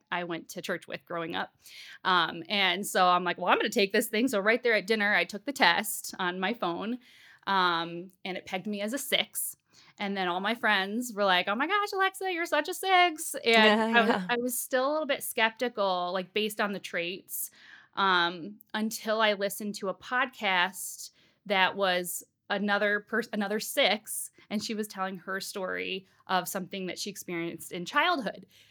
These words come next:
Speaker 1: And I was like, "I was that kid. That's me."
Speaker 2: Wow.
Speaker 1: And so I was just blown away. So then I was like, "Okay, so this thing is, you know, legit." And, um, it was just kind of for fun for me. Um, but this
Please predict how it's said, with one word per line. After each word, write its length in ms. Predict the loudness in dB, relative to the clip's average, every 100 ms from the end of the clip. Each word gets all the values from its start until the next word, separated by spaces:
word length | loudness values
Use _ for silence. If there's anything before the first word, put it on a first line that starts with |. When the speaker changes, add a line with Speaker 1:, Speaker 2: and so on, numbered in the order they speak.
| -4
Speaker 1:
And 120 | 0
I 120 | 2 2
was 160 | 0
like, 240 | 0 -2 -2 -8
"I 160 | -6
was 160 | -4 -4
that 200 | -6 -6
kid. 400 | -8 -8 -8 -10 -8
That's 260 | -8 -6
me." 380 | -4 -4 -4 -8
Speaker 2:
Wow. 60 | -10 -16 _ _
Speaker 1:
And 180 | 0 0
so 160 | 2 2
I 220 | 2 2
was 160 | 0 -2
just 400 | -6 -8 -10 -14 -18 _ _ _ 2
blown 300 | 6 6 4
away. 460 | 4 2 2 -4 _
So 200 | -2 0
then 200 | 2 2
I 100 | 0
was 140 | -2
like, 160 | -2 -2
"Okay, 260 | -2 -2 -2
so 160 | -4
this 180 | -4 -2
thing 220 | -2 -2
is, 380 | -2 -4 -6 -10 -14 -20 -10
you 140 | -6
know, 180 | -4 -4
legit." 540 | -6 -6 -2 -2 -2
And, 260 | -6 -8 -10 _ -20 -20 -18 -2
um, 240 | 0 2
it 40 | 0
was 100 | 0
just 160 | 0
kind 120 | 2 2
of 80 |
for 100 | 0
fun 500 | -4 -2 -2 0 -2
for 160 | -4 -6
me. 460 | -6 -6 -8 -10 -12 _ _ _ -4
Um, 540 | 0 2 0 -4 -12 -16 -4
but 240 | 0 2
this 240 | 2 -2